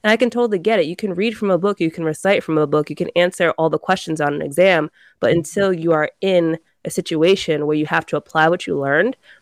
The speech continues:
Speaker 1: you're not going to essentially apply what you learned. So
Speaker 2: Mm-hmm.
Speaker 1: a lot of companies want some kind of internship or some kind of the professional development part of it. So you can get some of this in, in another kind of way.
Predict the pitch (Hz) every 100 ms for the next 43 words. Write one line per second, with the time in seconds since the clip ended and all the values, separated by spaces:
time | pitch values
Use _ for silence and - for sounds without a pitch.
0 | _ - 185 185 190 185 - _ _ _
1 | - 180 175 170 165 165 170 160 156 -
2 | _ _ _ _ _ _ _ _ - -
3 | 185 214 196 170 139 175 220 208 294 147
4 | 156 - - - - 196 226 165 165 _
5 | _ _ _ _ _ _ _ 196 190 190
6 | 208 185 - 185 185 175 165 160 156 -
7 | - 165 160 170 - - 185 185 - 185
8 | 170 - 170 160 160 151 156 151 - 220
9 | 226 214 - - 180 170 160 - _ _
10 | - 175 165 _ _ _ - 185 214 -
11 | 170 156 156 165 156 - - 226 151 135
12 | 135 - 170 160 165 180 190 165 180 185
13 | - 175 160 147 151 151 151 - - 160
14 | 151 - 156 143 143 147 139 143 170 90